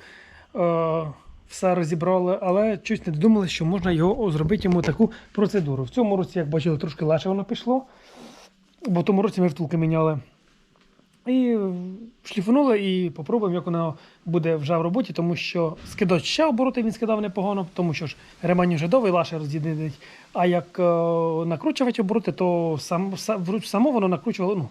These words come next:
тридцять, сорок, може, п'ятдесят обертів, тоді треба було глушити комбайна, комусь лізти наверх, крутити через електрично,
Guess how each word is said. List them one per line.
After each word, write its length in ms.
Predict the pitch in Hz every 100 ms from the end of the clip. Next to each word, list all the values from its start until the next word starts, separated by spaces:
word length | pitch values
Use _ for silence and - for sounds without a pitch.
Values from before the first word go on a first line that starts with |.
| -
тридцять, 360 | 247 262 - 147
сорок, 320 | 220 175 143
може, 220 | 277 180
п'ятдесят 440 | - 165 147 175 147 - - -
обертів, 400 | 254 214 180 175
тоді 200 | 185 185
треба 240 | - 165
було 160 | 156 156
глушити 360 | 151 143 160 143
комбайна, 480 | 160 196 269 233
комусь 360 | 202 180 165 131
лізти 260 | 170 - 151
наверх, 340 | 156 233 262 - - - - - - -
крутити 460 | - 185 196 151 -
через 440 | - 175 156 - -
електрично, 760 | 185 175 - 294 233 226 220